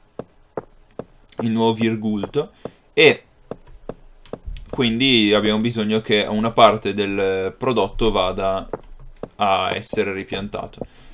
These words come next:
L'altra parte poi dopo viene invece immagazzinata qua. Le altre sei macchine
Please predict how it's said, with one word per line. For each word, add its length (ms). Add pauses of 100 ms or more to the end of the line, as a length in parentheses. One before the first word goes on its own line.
(160)
L'altra 460
parte 500
poi 280
dopo 400
viene 440
invece 720
immagazzinata 760
qua. 180
Le 120
altre 360
sei 960
macchine 600